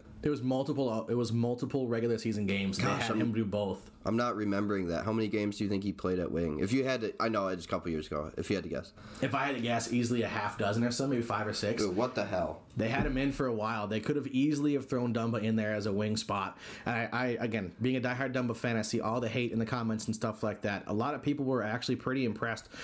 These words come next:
Speaker 1: with his offensive ability when he actually didn't turn over the puck. I think a lot of people recommended that he get a shot at a wing spot. So, unfortunately, with him being gone, we'll never know what could have been.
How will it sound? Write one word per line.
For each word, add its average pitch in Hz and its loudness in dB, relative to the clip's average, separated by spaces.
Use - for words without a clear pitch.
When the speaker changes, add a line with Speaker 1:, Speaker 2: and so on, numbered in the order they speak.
Speaker 1:
with 120 2
his 113 0
offensive 110 0
ability 113 2
when 120 2
he 117 2
actually 107 0
didn't 107 0
turn 110 0
over 98 0
the 87 -2
puck. - -4
I 113 0
think 110 0
a 98 -2
lot 104 -2
of 113 -4
people 120 0
recommended 113 2
that 95 -4
he 98 -2
get 101 0
a 95 -2
shot 104 -2
at 95 0
a 95 2
wing 101 0
spot. 95 -4
So, 113 0
unfortunately, 131 0
with 113 2
him 110 0
being 110 2
gone, 117 0
we'll 107 0
never 107 2
know 104 2
what 104 0
could 101 -2
have 95 -4
been. 117 0